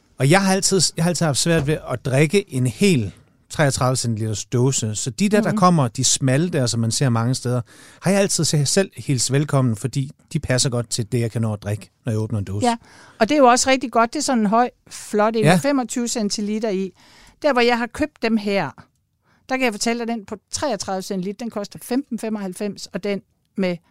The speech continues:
Speaker 2: femogtyve, den, den koster fjorten femoghalvfems.
Speaker 1: Ja.
Speaker 2: Så man skal være virkelig opmærksom på sit behov og, og så videre, så videre, hvis man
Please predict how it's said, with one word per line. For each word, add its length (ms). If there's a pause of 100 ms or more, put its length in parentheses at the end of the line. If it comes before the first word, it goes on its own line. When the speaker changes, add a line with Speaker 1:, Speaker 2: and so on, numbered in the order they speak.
(540)
Speaker 2:
femogtyve, 380
den, 180
den 80
koster 260
fjorten 420
femoghalvfems. 840
Speaker 1:
Ja. 200
Speaker 2:
Så 400 (400)
man 120
skal 200
være 200 (260)
virkelig 520 (1200)
opmærksom 640
på 400 (760)
sit 260
behov 840
og, 540 (140)
og 120
så 100
videre, 240
så 100
videre, 240 (360)
hvis 260
man 260